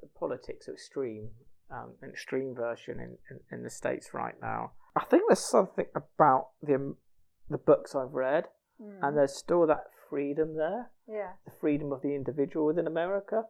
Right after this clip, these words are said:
Speaker 2: Mm-hmm.
Speaker 1: the freedom, you know, the American spirit, the pioneer attitude is still there.
Speaker 2: Yeah.
Speaker 1: And I, I think there's a lot of things I can look to our politics here where I didn't think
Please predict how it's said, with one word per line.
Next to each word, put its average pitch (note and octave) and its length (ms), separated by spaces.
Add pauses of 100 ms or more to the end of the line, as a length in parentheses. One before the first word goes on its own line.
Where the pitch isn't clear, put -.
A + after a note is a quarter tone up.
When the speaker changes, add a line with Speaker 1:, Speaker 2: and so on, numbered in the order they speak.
Speaker 2:
Mm-hmm. G#3+ 240 (180)
Speaker 1:
the - 80 (100)
freedom, D#3 420
you D#3 80
know, B2+ 120
the C3+ 100
American C#3+ 480
spirit, D#3+ 560 (140)
the D3 80
pioneer E3+ 800 (560)
attitude D3+ 500
is D#3 80
still D3 300
there. D3 420
Speaker 2:
Yeah. G#3 260 (500)
Speaker 1:
And D3+ 100
I, D3 60 (340)
I D3 60 (100)
think E3+ 220 (320)
there's D#3 200
a G3 80
lot A#3+ 120
of - 100
things E3 180
I D3 160
can D3 140
look C#3+ 180
to D3 100
our E3 120 (100)
politics - 540
here A1+ 260
where A#1+ 280 (120)
I D#3 140 (160)
didn't D#3+ 280 (120)
think B2 160